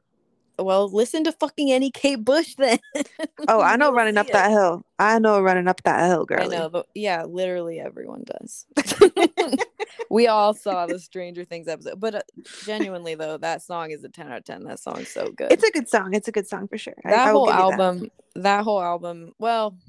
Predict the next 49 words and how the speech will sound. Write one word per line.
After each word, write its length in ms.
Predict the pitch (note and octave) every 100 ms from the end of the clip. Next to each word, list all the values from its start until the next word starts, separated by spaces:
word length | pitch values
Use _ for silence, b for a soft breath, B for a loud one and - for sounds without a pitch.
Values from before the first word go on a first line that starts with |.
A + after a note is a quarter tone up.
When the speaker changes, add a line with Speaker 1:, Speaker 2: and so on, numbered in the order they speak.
| - -
Speaker 1:
okay, 180 | F#3 D#3
the 160 | F#3
whole 220 | G3 B3
first 420 | A3 - G3 G3 -
half 240 | E3 E3+
of 60 | E3+
that 160 | F3
album 500 | F3 F3 F3 F3+ F#3 _
fucking 320 | - E3+ D3 D#3
slaps 360 | - D3+ -
so 280 | - E3 D#3
good. 340 | C#3+ C#3+ A#2+ - _
The 60 |
second 300 | - F#3+ F#3+
half 160 | F#3+ F3
of 40 | -
the 60 |
album 360 | D#3+ D#3+ D#3+ D3+
gets 240 | D#3+ D#3 - - -
very 460 | F3+ F3+ F3+ E3+
weird, 480 | D#3+ D#3+ D#3 D#3 D#3 _ _ _
and 160 | - E3+
sometimes 540 | - F3 F3 F3 E3+
I'll 120 | E3 D#3
listen 260 | D#3 D3
to 60 | C#3+
the 120 | D3+
whole 160 | D3+ C#3
thing, 320 | C#3 C#3 C3
but 120 | D#3
a 40 | D#3
lot 180 | D3
of 60 | D3
the 60 | D3+
time 260 | D#3+ C#3
she 180 | D#3 D#3+
gets, 300 | D#3 - -
like, 300 | - F#2+ - _ _ _ _ _ _ _ _ -
she 240 | - E3+
starts 360 | D#3+ D3 C#3+ -
doing, 320 | F3 D#3+ D3
like, 220 | C3+ D3+
a 160 | A#2+ D#3+
crazy 380 | - E3+ D#3 D#3
witch 300 | D3 - -
voice, 340 | - D#3+ -
and 120 | F#2+
I, 100 | D2
like, 260 | D2 C2